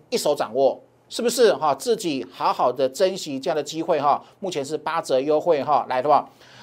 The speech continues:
啊，是不是明确有依据？还有满满的未来转折，全市场没有人知道未来转折多跟空，只有你知道，尔后只有你知道，懂我意思吗？来，好不好？光姐来明确哦哈。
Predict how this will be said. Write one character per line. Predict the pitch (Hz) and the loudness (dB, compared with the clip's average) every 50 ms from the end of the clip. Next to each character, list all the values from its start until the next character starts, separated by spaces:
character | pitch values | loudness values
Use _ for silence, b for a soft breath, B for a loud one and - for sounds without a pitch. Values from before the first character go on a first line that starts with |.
| b b | b b
啊， | 170 | -2
是 | 160 262 | 0 0
不 | 262 | 4
是 | 269 277 254 214 - - | 8 10 10 8 8 4
明 | 156 170 190 214 | 0 -4 -2 0
确 | 233 - 302 285 240 165 - - _ _ _ _ _ _ _ _ _ _ _ _ _ _ _ | 2 6 8 8 8 8 4 -2 _ _ _ _ _ _ _ _ _ _ _ _ _ _ _
有 | - 165 190 185 202 | 2 4 4 4 4
依 | 269 269 269 | 2 -4 -2
据？ | 262 269 277 247 180 135 - b b b b b b | 0 2 2 4 2 2 0 b b b b b b
还 | - 180 196 | 0 0 4
有 | 220 208 180 143 - 143 139 | 6 6 6 6 4 0 -8
满 | 151 165 156 175 | -6 -4 -4 -4
满 | 196 220 233 226 202 175 143 135 | -4 -6 -4 -4 -4 -4 -4 -4
的 | 135 156 143 151 147 - _ - | 0 0 0 0 -2 -6 _ -6
未 | 202 220 208 | 2 4 4
来 | 185 175 | 4 4
转 | 156 131 | 2 0
折， | 117 123 113 107 107 107 _ _ b b b b b | -2 -2 -2 -2 -4 -8 _ _ b b b b b
全 | - - 247 240 247 269 | 2 4 6 6 6 4
市 | 302 262 - - 370 381 359 262 | 2 -2 -2 0 0 0 -2 -2
场 | - 220 240 190 180 175 | -2 -2 -2 -2 -2 -4
没 | 175 175 202 247 320 | -2 0 0 0 2
有 | 330 285 220 | 4 6 6
人 | 180 170 175 190 | 6 6 4 2
知 | 185 - 240 254 | 0 -6 -4 0
道 | 233 262 233 208 | 4 6 6 6
未 | 180 180 190 226 285 320 311 277 233 180 | 6 4 2 -4 -2 -2 0 0 0 0
来 | 170 160 160 170 | 0 0 -2 -2
转 | 180 180 - 196 147 | -4 -2 -2 -2 -2
折 | 127 139 139 | -2 -4 -4
多 | - 185 | -2 0
跟 | 175 175 170 | 0 0 0
空， | 175 180 160 160 151 - | 2 -2 -2 -2 -4 -8
只 | - 156 | -2 0
有 | 220 254 | 2 2
你 | 262 214 170 139 | 0 0 -6 -8
知 | 131 160 180 | -8 -6 -4
道， | 175 160 135 95 - _ _ _ _ _ _ _ _ _ _ _ _ _ - | -4 -4 -6 -6 -14 _ _ _ _ _ _ _ _ _ _ _ _ _ 4
尔 | 220 214 208 202 | 6 8 8 10
后 | - 277 285 | 10 10 10
只 | 240 - - 208 247 | 10 8 4 0 6
有 | 294 277 294 | 6 6 6
你 | 262 208 170 | 6 2 -4
知 | 143 - 220 | -4 -6 -6
道， | 226 226 233 190 139 - - _ _ - | -2 0 0 0 0 -4 -10 _ _ 0
懂 | - 240 285 | 4 6 8
我 | 285 233 214 | 8 8 6
意 | 226 233 | 6 2
思 | 233 226 226 214 | -2 -2 -2 -2
吗？ | 190 175 165 156 | -2 0 -2 0
来， | 147 147 147 | 0 0 4
好 | |
不 | 180 | 4
好？ | 175 143 | 4 4
光 | - - 185 196 196 | 4 4 2 2 2
姐 | 170 175 156 139 135 | 0 2 2 4 4
来 | 135 135 139 - _ | 4 2 0 -4 _
明 | - 147 156 175 | -8 -6 -6 -4
确 | 180 - 240 214 | 0 2 4 4
哦 | 190 | 6
哈。 | 175 170 165 175 170 151 - - | 6 6 6 6 6 4 4 0